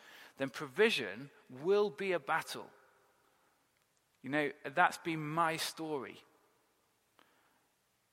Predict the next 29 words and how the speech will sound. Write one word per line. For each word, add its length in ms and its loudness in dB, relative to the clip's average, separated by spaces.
If 280 -2
you 320 -4
grew 240 0
up 100 -4
with 100 -12
a 60 -8
sense 280 -4
of, 120 -12
of, 120 -4
of 160 -4
needing 540 -4
to 160 -6
either 300 2
earn 320 4
your 160 0
fa-, 280 -4
family's 400 -2
affection 600 -2
or 160 -2
prove 600 -4
your 220 4
worth, 560 0
then 140 2
position. 720 0
It 240 -2
will 220 6
be 120 0
a 60 4
temptation 640 -4